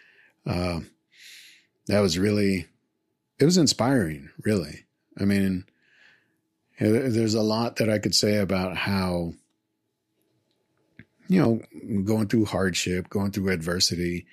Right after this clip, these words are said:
it gives you that character, it gives you that perspective about, you know,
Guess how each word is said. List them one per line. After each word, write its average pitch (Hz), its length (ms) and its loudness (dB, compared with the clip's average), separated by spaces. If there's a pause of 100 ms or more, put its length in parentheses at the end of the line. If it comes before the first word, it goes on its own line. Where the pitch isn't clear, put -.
(720)
it 117 160 2
gives 110 260 2
you 113 80 4
that 95 260 0
character, 95 460 0
it 87 80 0
gives 107 240 2
you 107 60 2
that 95 200 0
perspective 85 720 -4
about, 85 560 -4
you 92 160 -2
know, 80 240 -6